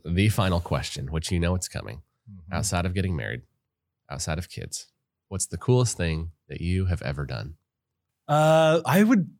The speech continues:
Speaker 2: I think that the coolest thing I've done is, like, I, that I think is the coolest, most people would not. I'm a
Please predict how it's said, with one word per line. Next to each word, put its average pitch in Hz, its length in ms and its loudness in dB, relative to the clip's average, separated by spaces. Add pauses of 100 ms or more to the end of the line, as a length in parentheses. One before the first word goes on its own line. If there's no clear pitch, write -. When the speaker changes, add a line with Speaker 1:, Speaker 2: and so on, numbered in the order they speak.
(160)
Speaker 2:
I 160 100 4
think 240 220 4
that 294 120 2
the 156 60 0
coolest 156 400 4
thing 147 160 4
I've 135 220 2
done 135 240 6
is, 113 260 4 (360)
like, 123 300 2
I, 127 200 4 (200)
that 127 120 4
I 123 100 4
think 135 220 0
is 135 80 2
the 135 80 2
coolest, 147 480 4 (140)
most 131 260 4
people 127 280 0
would 110 160 2
not. 107 360 -2 (240)
I'm 160 340 4
a 117 440 2